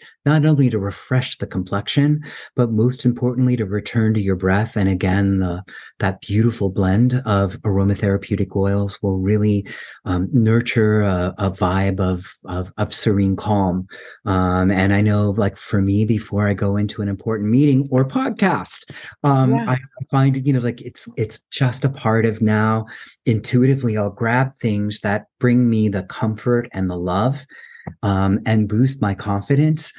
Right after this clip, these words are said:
Speaker 1: um, but at the same time, I know are gonna make my skin feel and look good too. So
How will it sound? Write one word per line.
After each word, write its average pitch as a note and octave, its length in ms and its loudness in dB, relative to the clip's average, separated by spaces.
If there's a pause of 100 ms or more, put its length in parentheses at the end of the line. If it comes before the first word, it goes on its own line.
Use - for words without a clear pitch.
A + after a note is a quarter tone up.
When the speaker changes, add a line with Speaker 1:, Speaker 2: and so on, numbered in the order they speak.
(260)
Speaker 1:
um, G#2+ 260 0
but A2+ 140 2
at G#2+ 140 0 (160)
the G#2 60 -4
same A#2 360 0
time, A2+ 420 -2
I G#2 140 0
know G#2+ 400 2
are G#2 100 0
gonna G2+ 200 -2
make G2+ 320 -4
my G2 140 -2
skin G2 500 -4
feel G2 480 -4
and F2+ 200 -6
look F#2+ 180 -8
good F#2 260 -10
too. F2+ 360 -2
So F#2 360 -4